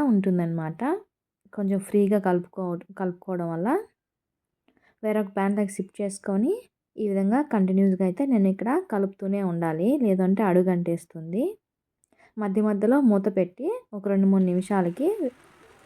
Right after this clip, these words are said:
ఉడికించుకోవాలి. మధ్య మధ్యలో అయితే ఇక్కడ నేను టూ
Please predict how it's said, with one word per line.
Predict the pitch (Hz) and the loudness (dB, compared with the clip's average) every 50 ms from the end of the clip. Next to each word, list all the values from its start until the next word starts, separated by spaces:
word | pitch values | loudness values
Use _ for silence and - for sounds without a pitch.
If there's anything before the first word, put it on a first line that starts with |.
| - | -8
ఉడికించుకోవాలి. | 208 196 202 190 202 196 190 196 - - 185 170 165 160 156 175 233 311 415 - - - - - - - - - - - - - | -6 -4 -2 0 0 0 0 0 -2 -2 -2 0 0 -2 0 2 2 2 0 -2 -6 -16 -20 -20 -20 -20 -20 -20 -20 -20 -16 -10
మధ్య | 220 214 208 208 220 226 | -8 -4 -2 0 2 2
మధ్యలో | 233 214 226 226 233 220 | 2 2 2 2 2 2
అయితే | 208 208 226 220 | 2 0 0 0
ఇక్కడ | 202 - 196 190 | 0 -2 0 0
నేను | 196 196 233 277 - | 2 2 2 2 2
టూ | - 220 | 2 0